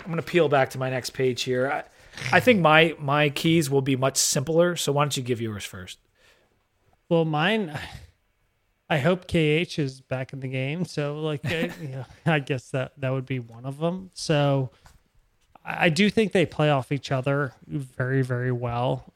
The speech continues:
Speaker 2: I think in the screen passes are gonna actually be important in this game. I know people get pissed off whenever we talk about that, and, like, jet sweeps, core pa-, like, the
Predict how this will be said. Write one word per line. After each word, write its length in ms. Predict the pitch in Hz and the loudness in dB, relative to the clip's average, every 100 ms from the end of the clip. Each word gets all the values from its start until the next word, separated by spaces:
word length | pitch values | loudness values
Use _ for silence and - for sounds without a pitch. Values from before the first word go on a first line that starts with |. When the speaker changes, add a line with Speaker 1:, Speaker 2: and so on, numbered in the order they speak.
| - | -4
Speaker 2:
I 60 | 160 | -2
think 320 | - 180 - | -2 -4 -2
in 320 | 170 156 151 | -2 0 -2
the 80 | 139 | -6
screen 480 | - - 143 147 170 | -6 -6 -2 0 0
passes 580 | - 160 160 196 180 147 | 0 0 0 -2 -4 -4
are 300 | - 139 131 | -4 -2 -2
gonna 80 | |
actually 420 | 123 123 - - 127 | -6 -8 -10 -8 -8
be 160 | 123 | -6
important 560 | 120 110 - 127 139 160 | -8 -8 -4 -4 0 0
in 140 | 151 | 2
this 180 | 151 - | 0 -6
game. 440 | - 160 165 165 - | -8 -6 -6 -10 -8
I 60 | 131 | -2
know 160 | 139 | -2
people 280 | 131 139 131 | -2 -4 -2
get 220 | 127 117 | -2 -4
pissed 300 | - 135 - | -6 -8 -4
off 340 | 127 117 127 - | -2 0 -4 -4
whenever 340 | 127 120 120 | -8 -6 -8
we 160 | 120 120 | -8 -8
talk 280 | - 123 - | -8 -10 -8
about 240 | 127 120 | -6 -4
that, 320 | 127 123 131 143 | 0 0 -2 -6
and, 100 | 127 | -12
like, 200 | 120 - | -14 -10
jet 260 | 127 117 | -10 -10
sweeps, 500 | - 139 131 123 - | -4 -2 -2 -4 -12
core 360 | - - 147 135 | -14 -8 -4 -4
pa-, 460 | - 123 123 139 143 | -4 -6 -4 -6 -6
like, 300 | 139 123 - | -6 -6 -2
the 180 | 147 | -2